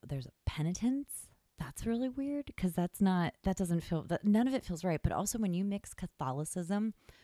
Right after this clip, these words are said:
with voodoo, that's the blackest magic that exists. And what the fuck is that? Like, you're mixing, you're basically mix-, like, 'cause Jesus is this great, powerful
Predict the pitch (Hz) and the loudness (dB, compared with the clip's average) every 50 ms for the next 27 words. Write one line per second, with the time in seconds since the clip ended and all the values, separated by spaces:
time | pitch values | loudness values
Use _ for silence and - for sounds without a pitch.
0 | _ _ - 139 139 - 127 120 117 131 127 131 139 156 180 190 208 220 247 254 | _ _ -6 -4 -2 -2 -4 -2 0 2 2 2 4 4 4 4 4 2 0 -2
1 | - - _ _ _ _ _ - - 127 117 117 185 226 - - - - 214 185 | -4 -10 _ _ _ _ _ -14 -8 -6 -4 -4 -4 -6 -6 -10 -10 -8 -8 -6
2 | 156 151 135 135 139 135 143 165 _ - - 156 - - - 135 131 127 135 143 | -6 -8 -6 -4 -2 -2 -2 -4 _ -6 -8 -8 -8 -4 -2 0 2 4 4 4
3 | 139 139 - 127 120 - - - - - 123 - 98 117 - - 123 - - - | 2 2 0 -2 -2 -2 -6 -12 -8 -6 -6 -6 -6 -8 -4 -4 -4 -4 -6 -10
4 | - _ - - - - _ _ _ - - 131 127 127 131 143 143 139 190 233 | -14 _ -20 -20 -20 -20 _ _ _ -14 -12 -10 -10 -10 -10 -8 -6 -6 -6 -6
5 | - - - 220 - _ - - 180 175 - - 170 - - 143 160 175 - - | -4 -6 -8 -8 -8 _ -16 -16 -16 -14 -12 -12 -14 -10 -10 -10 -4 -2 2 2
6 | 147 - - 185 185 202 214 - - - - 254 226 220 208 - - - - - | 2 4 4 6 6 6 6 4 2 0 4 6 6 6 6 4 0 -14 -20 -20
7 | - - _ _ _ _ _ - 170 170 208 185 165 226 254 294 - 277 - - | -20 -20 _ _ _ _ _ 0 6 6 6 6 6 4 4 4 2 -2 -2 0
8 | 202 196 180 170 165 165 170 175 190 247 - - - - - - 220 214 196 - | 2 2 4 4 4 4 4 4 4 2 0 -2 -8 -2 0 2 2 2 2 2
9 | 220 202 175 156 - - 226 254 285 254 220 196 - - - - 214 226 185 170 | 2 2 2 0 -4 0 0 0 0 0 -2 -4 -4 -4 0 0 0 0 0 -2
10 | 175 170 - - - 180 165 - - - - 160 147 147 143 - - 147 139 135 | -4 -6 -6 -4 -4 -2 -2 2 2 2 2 2 0 0 -2 -2 -4 -2 -2 -2
11 | 131 | -4